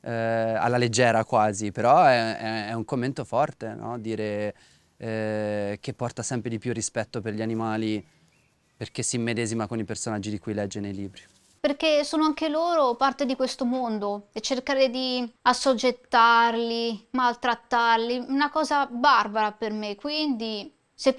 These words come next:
Speaker 2: se, se alcuni scrittori scrivessero il mondo degli animali in modo un po' diverso, un po' fantasioso, no? Come ho letto,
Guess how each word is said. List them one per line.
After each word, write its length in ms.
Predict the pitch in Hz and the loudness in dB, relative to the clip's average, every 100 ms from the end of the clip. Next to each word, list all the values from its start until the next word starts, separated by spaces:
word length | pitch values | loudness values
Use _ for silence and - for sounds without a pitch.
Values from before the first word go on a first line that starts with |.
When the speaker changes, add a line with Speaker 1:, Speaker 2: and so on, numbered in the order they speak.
| 277 | 0
Speaker 2:
se, 360 | 311 285 285 | 2 4 4
se 140 | 277 339 | 4 2
alcuni 320 | 349 330 311 | 4 6 6
scrittori 460 | 277 277 - 277 254 | 6 0 2 2 2
scrivessero 1000 | - 240 302 285 - 247 240 220 - _ _ | 2 2 2 0 0 2 2 2 -2 _ _
il 100 | 240 | 2
mondo 300 | 269 302 269 | 4 4 2
degli 160 | 247 | 2
animali 480 | 254 240 254 247 233 | 0 0 2 2 2
in 80 | 233 | 2
modo 240 | 254 254 | 2 2
un 100 | 240 | 2
po' 100 | 226 | 0
diverso, 760 | 240 240 240 233 220 - 214 214 | -2 2 2 0 -2 -6 -4 -4
un 200 | 220 220 | -4 -4
po' 120 | 247 | -2
fantasioso, 720 | 247 240 226 247 220 247 233 220 | 2 0 2 0 2 2 2 0
no? 180 | 220 | 0
Come 200 | 220 226 | 0 -2
ho 40 | 220 | -2
letto, 600 | 233 220 226 220 214 214 | -4 -4 -2 0 0 -4